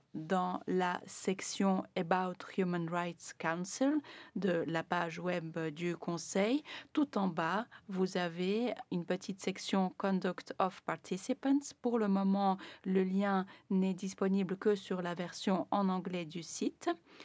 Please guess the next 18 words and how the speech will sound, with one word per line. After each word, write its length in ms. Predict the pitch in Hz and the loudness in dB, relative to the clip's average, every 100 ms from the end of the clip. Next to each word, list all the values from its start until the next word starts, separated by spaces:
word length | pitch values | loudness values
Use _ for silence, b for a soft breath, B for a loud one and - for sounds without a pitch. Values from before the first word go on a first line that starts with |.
| B B B - | B B B 4
Nous, 500 | 190 185 185 180 - | 4 4 2 -2 -4
euh, 300 | 180 180 175 175 | -4 -4 -4 -6
vous 160 | 175 | -6
allons 220 | 175 175 | -6 -6
vous 140 | 170 175 | -8 -6
montrer 460 | 170 175 - 185 | -4 -4 -2 -2
maintenant, 720 | 175 170 165 190 185 185 180 170 B B - | 0 -2 -2 0 2 4 2 -2 B B -6
euh, 160 | 180 175 | -2 -2
cette 440 | - 180 165 - 160 160 - | -2 -2 -2 -4 -4 -4 -2
page. 560 | 196 240 254 254 220 | 0 0 0 0 0
Vous 380 | 202 180 175 160 | -2 -2 -6 -4
avez 260 | 165 180 170 | -2 -4 -4
toutes 240 | - - | -6 -6
sortes 320 | - 165 - | -4 -4 -2
d'informations 1040 | 165 165 156 185 180 185 190 - 220 226 240 | -2 -2 -2 -2 -2 -4 -4 0 2 2 0
sur 320 | - 190 170 | -2 -4 -2
le 80 | 165 | 0
harcèlement 760 | 165 - 185 185 196 220 233 | -2 -4 -2 2 4 4 2